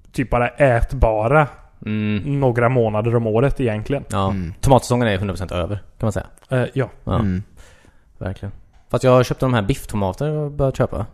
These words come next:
Speaker 1: Mm.
Speaker 2: De är enorma. De
Speaker 3: De som
Speaker 2: smakar
Speaker 3: ser ut som så här oxar, typ.
Speaker 2: Eh.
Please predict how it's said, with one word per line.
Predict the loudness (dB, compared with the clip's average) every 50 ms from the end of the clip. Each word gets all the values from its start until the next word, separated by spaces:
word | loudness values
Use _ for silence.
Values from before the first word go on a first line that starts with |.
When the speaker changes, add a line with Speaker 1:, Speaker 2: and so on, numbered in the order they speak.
| -18 -18 -14
Speaker 1:
Mm. | -12 -10 -8 -8
Speaker 2:
De | -6 -6
är | -6 -4
enorma. | -4 -4 -4 -6
De | -6 -2
Speaker 3:
De | 0 2 4
som | 4 4
Speaker 2:
smakar | 6 4 2 4
Speaker 3:
ser | 2 2
ut | 2 0 0 -2
som | -4 -6 -6 -4
så | -2
här | -2 -2 -2 -4
oxar, | -6 -8 -6 -4 -2 -2 0
typ. | -2 -4 -4 -6 -10 -10 -12 -18 -20 -20 -20 -20 -20 -18 -6 -2
Speaker 2:
Eh. | 0